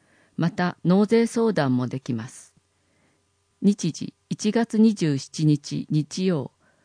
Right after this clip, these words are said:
午前八時三十分から午後五時。場所、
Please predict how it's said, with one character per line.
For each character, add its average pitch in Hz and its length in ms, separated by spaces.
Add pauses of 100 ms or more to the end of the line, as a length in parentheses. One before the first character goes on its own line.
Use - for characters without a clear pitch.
(180)
午 214 160
前 214 160
八 175 320
時 151 120
三 185 280
十 196 160
分 143 300
か 120 120
ら 127 220
午 180 160
後 135 140
五 139 160
時。 - 160 (640)
場 160 160
所、 - 320